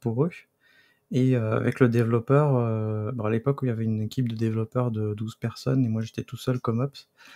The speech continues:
on a mis en place l'intégration continue et le déploiement continu. Donc, euh, tout passait par, euh, Circle C I et était dé-,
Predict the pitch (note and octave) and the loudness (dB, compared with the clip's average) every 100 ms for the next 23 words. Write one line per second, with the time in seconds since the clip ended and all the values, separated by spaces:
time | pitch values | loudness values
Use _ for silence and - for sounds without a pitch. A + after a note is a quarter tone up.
0 | - - - B2 A#2+ B2 A#2 C3 C3+ C3 | -20 -20 -2 2 4 4 6 6 6 6
1 | C3+ C#3 B2 A2+ B2 B2 B2 - B2+ - | 2 2 0 2 0 2 0 0 -2 0
2 | A#2+ - B2 C#3 D3 D3+ - A#2+ A#2+ A#2 | 0 2 4 4 4 0 -2 0 0 -2
3 | B2 A#2+ A#2+ A2+ A2+ - A#2+ D#3+ - _ | 0 0 0 -4 -4 0 0 0 -6 _
4 | _ _ _ _ _ _ _ _ _ _ | _ _ _ _ _ _ _ _ _ _
5 | _ _ _ - - - _ _ B2+ B2+ | _ _ _ -20 -20 -20 _ _ 0 2
6 | B2+ C3+ A#2 A#2 A2+ A#2+ A#2 D3 C#3+ C3 | 4 4 4 4 4 2 0 -2 0 2
7 | C#3 C3+ C3+ B2 A2+ A2+ A2+ A2+ - B2+ | 4 4 4 2 2 0 0 -2 -4 -4
8 | - B2+ B2+ - A#2+ B2 C3+ B2 A2 A2 | 0 0 0 -2 0 2 2 0 -2 -2
9 | B2+ A2+ A#2 A#2 | -2 -2 -4 -6